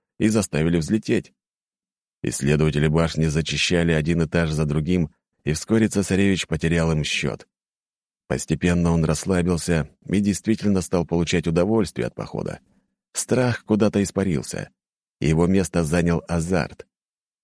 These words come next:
Но в какой-то момент цесаревич остановился и понял, что бесконечно это продолжаться не может. «Михаил», — проговорил он, — «думаю, это уже слишком».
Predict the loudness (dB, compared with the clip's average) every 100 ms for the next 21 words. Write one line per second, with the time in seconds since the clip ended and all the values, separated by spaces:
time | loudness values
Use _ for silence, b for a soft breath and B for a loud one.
0 | _ _ 0 0 2 0 0 0 0 2
1 | 2 2 0 -4 -2 0 0 0 -2 -4
2 | -2 0 0 0 -2 0 0 0 -2 -4
3 | -6 -4 -2 0 -2 -2 -2 -2 -2 -2
4 | -2 -2 -4 -2 -2 -2 -4 -10 -16 _
5 | _ _ _ _ _ _ _ _ 0 2
6 | 2 2 2 2 -2 -14 _ -6 0 2
7 | 2 0 -4 -8 -18 _ _ _ _ _
8 | _ -4 0 4 6 6 4 4 2 2
9 | 0 0 -2 -2 -4 -6